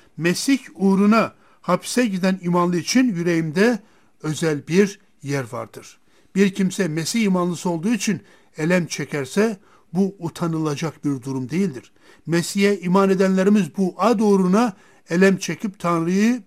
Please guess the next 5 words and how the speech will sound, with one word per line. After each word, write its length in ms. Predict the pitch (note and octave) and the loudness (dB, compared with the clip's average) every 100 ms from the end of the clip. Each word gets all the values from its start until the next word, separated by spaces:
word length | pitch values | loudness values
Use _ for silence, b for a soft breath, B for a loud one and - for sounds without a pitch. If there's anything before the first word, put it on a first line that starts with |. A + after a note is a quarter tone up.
| E3+ | -10
bütün 540 | D#3 - B3 C4 F#3 | -10 -2 2 4 2
bu 240 | F#3+ F3 | -2 -4
tecrübelerde 1000 | - E3+ C#3+ D#3+ E3 D#3+ D#3+ D3 G#3 A#3 b b b | -4 -6 -4 -6 -4 -2 -2 0 2 0 b b b
yüceltmemiz 720 | D#3+ D3+ E3 D3 D#3 D#3 F3 C3 | -8 -4 -2 -4 -6 -4 -4 -4
mümkündür. 640 | C3+ C3 G#3 G#3+ C#3+ - | -8 -4 0 0 0 -12